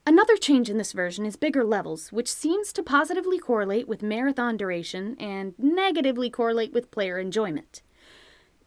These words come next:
"No matter how many blocks I've gotten rid of, it feels like there's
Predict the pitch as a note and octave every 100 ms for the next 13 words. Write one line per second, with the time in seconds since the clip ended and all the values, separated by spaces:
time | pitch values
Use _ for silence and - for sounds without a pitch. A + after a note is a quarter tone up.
0 | B3 C#4 D#4+ E4 - D#4+ F#4+ G#4 B3+ A3
1 | C4 D#4+ E4+ B3+ B3 B3 G#3+ G#3+ C#4+ F4+
2 | F4 C4 - B3 E4+ F#4 G4+ - C4+